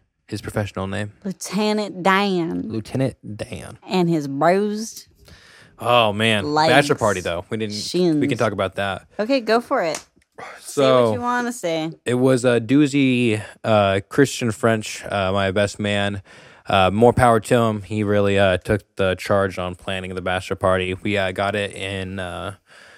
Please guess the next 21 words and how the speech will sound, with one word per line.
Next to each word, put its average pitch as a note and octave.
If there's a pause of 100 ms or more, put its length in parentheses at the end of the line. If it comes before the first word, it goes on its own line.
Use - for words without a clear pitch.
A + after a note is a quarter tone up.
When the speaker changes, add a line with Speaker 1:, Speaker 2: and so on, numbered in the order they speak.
(340)
Speaker 1:
Tahoe, C#3+ (160)
and A#2
it G#2+
was, G#2+
like, G2
this, A#2+
like, G#2+ (360)
it D3+
was, F#3
like, E3+
this F#3
cool F3+
looking D3+
place. B2+
Like, A#2+
there B2
was, A#2
like, G#2
pool A2+
and G#2+
stuff, G2+